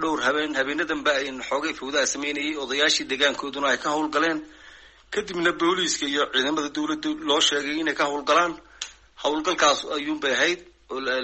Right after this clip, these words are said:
la qaqabanayay. Marka aad iyo aad bay u degan tahay. Een, shaqaaqada ka soo gaadhay dhaawacyaduna wax dhimasho ay ma jiraan.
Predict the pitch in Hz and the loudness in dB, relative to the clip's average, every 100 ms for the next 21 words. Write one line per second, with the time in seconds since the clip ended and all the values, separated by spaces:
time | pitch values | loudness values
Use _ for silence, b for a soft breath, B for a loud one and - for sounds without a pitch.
0 | 127 120 117 120 147 156 151 160 - _ | -2 -4 -4 -4 -6 -4 -2 -4 -8 _
1 | _ _ _ _ - - - 120 117 147 | _ _ _ _ -20 -20 -8 -4 2 6
2 | 147 143 143 143 135 131 139 135 127 131 | 6 6 4 2 2 0 -6 -6 -6 -6
3 | 123 123 156 170 - b b b b _ | -2 0 -2 -4 -16 b b b b _
4 | - 120 117 113 107 104 104 - 131 135 | -4 0 2 2 0 -2 0 2 6 4
5 | 139 156 139 123 - 147 139 123 120 123 | 4 4 4 2 -2 -6 -4 0 0 0
6 | 135 143 127 120 117 143 147 131 135 127 | -6 -2 0 2 4 2 0 -2 -4 -4
7 | - b b b 147 151 147 139 151 143 | -12 b b b 2 2 4 4 4 4
8 | 151 151 143 160 | 0 2 4 4